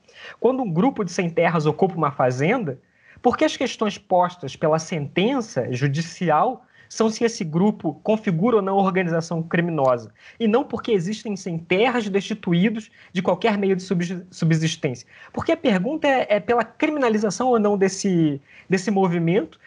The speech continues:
e não porque esse movimento existe, porque existem sem-terras. A própria direção dessa pergunta, a existência de uma pergunta e não de outra, já quebra qualquer ilusão de naturalidade, de isenção que a, essa palavra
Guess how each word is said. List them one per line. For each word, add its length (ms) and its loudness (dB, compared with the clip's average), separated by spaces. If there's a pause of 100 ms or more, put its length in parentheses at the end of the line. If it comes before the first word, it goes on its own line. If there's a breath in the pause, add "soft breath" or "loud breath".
(140)
e 80 0
não 220 2
porque 300 -2
esse 140 -4
movimento 600 0
existe, 680 -4
porque 300 0
existem 560 2
sem-terras. 720 -2 (400 loud breath)
A 100 0
própria 460 0
direção 580 0
dessa 240 -10
pergunta, 540 -2
a 60 4
existência 500 -4
de 60 -6
uma 100 0
pergunta 480 0
e 40 0
não 140 2
de 160 0
outra, 440 0 (280 loud breath)
já 200 2
quebra 640 0
qualquer 360 0
ilusão 680 2
de 160 0
naturalidade, 1000 0 (300 soft breath)
de 260 2
isenção 840 2
que 460 2
a, 260 0
essa 260 0
palavra 540 0